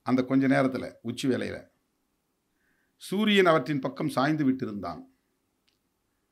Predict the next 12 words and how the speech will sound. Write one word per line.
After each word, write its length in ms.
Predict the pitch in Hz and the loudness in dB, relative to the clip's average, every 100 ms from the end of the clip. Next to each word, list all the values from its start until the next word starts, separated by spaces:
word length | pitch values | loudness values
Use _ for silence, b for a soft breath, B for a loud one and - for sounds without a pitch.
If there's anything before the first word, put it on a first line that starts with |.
| _ _ _ _ _ | _ _ _ _ _
பிற்பகலில் 560 | - 165 - 202 185 156 | -6 -4 2 4 6 4
நிஜங்கள் 500 | 139 175 170 156 131 | 2 0 2 0 0
நிழல்களை 520 | 113 151 196 185 175 | 2 4 6 6 4
துரத்த 320 | 160 139 131 | 2 -4 -4
தொடங்கிவிட்டன. 760 | 127 117 113 110 92 90 76 - _ _ _ _ _ _ | -6 -6 -6 -8 -10 -12 -16 -20 _ _ _ _ _ _
இப்ப 280 | 120 120 139 | -8 -4 0
மு-, 180 | 127 127 | 2 4
நிழல் 260 | 151 180 | 4 4
அவனுக்கு 320 | 160 143 135 | 2 2 2
முன்னால 240 | 151 156 131 | 4 2 4
போயிட்டு 280 | 131 123 95 | 4 2 -4
இருக்குது. 220 | 80 | -12